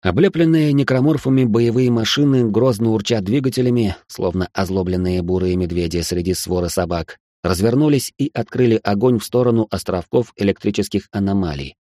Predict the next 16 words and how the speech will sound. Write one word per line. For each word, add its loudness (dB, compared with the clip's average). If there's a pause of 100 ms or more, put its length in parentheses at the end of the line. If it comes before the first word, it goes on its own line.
расчищая -2
перед -4
собой -4
дорогу. -6 (840)
Лейтенант 2
Кравченко 0
оказался 2
не 2
совсем 0
прав, -2 (220)
решив, 0
что -2
первый 0
этаж -4
безвозвратно -2
потерян. -8